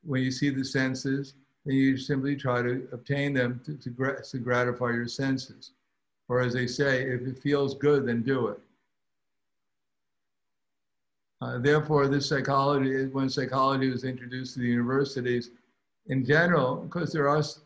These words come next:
types of psychology which are a little bit more spiritually friendly, but for the majority of the psychologies which are introduced, they're more or less justifications for sense gratification and mental speculation,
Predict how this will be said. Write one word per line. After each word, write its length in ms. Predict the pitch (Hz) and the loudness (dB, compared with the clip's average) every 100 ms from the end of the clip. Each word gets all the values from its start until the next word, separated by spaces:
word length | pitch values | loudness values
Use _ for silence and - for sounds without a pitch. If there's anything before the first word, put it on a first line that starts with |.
| - | -4
types 260 | 143 135 | -2 -2
of 120 | 139 - | -6 -4
psychology 640 | 123 120 123 120 117 120 | -4 -2 0 0 0 -2
which 260 | 113 117 123 | -4 -6 -6
are 60 | |
a 40 | 113 | -4
little 220 | 120 117 | -4 -4
bit 200 | 110 117 | -6 -6
more 400 | 117 117 113 110 - _ _ _ _ - | -4 -2 -2 -6 -14 _ _ _ _ -20
spiritually 640 | - 143 135 135 127 110 | -6 2 2 2 -2 -4
friendly, 580 | - 135 135 113 117 151 _ _ _ _ _ _ _ _ _ _ _ _ _ _ _ _ _ - | -2 0 0 -2 -4 -8 _ _ _ _ _ _ _ _ _ _ _ _ _ _ _ _ _ -4
but 220 | 135 135 | -4 -2
for 100 | 139 | -2
the 80 | 135 | -2
majority 800 | 127 123 139 143 143 131 131 127 | 0 2 4 4 4 2 0 -2
of 140 | 117 | -4
the 260 | 117 113 - - _ _ _ _ _ _ | -4 -6 -8 -16 _ _ _ _ _ _
psychologies 800 | - 131 127 131 131 131 127 117 | -8 -4 0 0 2 2 0 -2
which 180 | 117 113 | -4 -6
are 80 | 123 | -4
introduced, 760 | 123 120 110 127 127 120 - - _ _ - | -4 -2 -2 -2 -2 -4 -10 -20 _ _ -2
they're 140 | 127 | 0
more 200 | 131 131 | 2 2
or 60 | 127 | 4
less 240 | 127 123 | 2 0
justifications 920 | 135 131 123 131 - 131 131 127 113 - | -2 -2 -4 -10 -4 -2 -2 -4 -8 -8
for 120 | 117 | -8
sense 320 | - 127 127 | -4 -4 -2
gratification 760 | 127 117 110 110 117 113 - 113 | -2 -2 -4 -4 -4 -4 -4 -4
and 100 | 110 | -2
mental 300 | 110 110 110 | -2 -6 -12
speculation, 840 | - 110 107 107 110 110 110 - | -8 -8 -8 -10 -6 -6 -6 -14